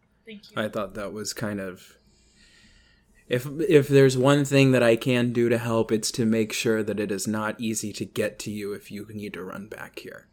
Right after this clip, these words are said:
Speaker 1: Thank you.
Speaker 2: Yeah. And then looks to you again, Sitara, and then, like, in your head, just goes, "Go easy on him, he's just an idiot."
Speaker 1: <laughs> Out loud, I respond,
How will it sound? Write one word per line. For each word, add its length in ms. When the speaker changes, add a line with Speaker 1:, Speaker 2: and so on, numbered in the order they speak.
Speaker 1:
Thank 280
you. 100
Speaker 2:
Yeah. 260
And 280
then 200
looks 240
to 120
you 200
again, 440
Sitara, 720
and 280
then, 280
like, 380
in 260
your 200
head, 440
just 160
goes, 220
"Go 260
easy 320
on 160
him, 140
he's 180
just 260
an 80
idiot." 440
Speaker 1:
<laughs> 1600
Out 300
loud, 440
I 120
respond, 600